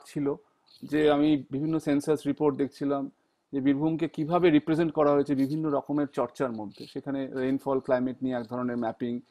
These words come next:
এবং ডেটাটা আসলে খুব interesting, যে data আসলে একটা visually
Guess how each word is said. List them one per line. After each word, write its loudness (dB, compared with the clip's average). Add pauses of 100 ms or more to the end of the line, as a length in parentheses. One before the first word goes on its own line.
(300)
এবং 0
ডেটাটা 6
আসলে 0
খুব -2
interesting, 0
যে 0
data 2
আসলে -4
একটা -4
visually 2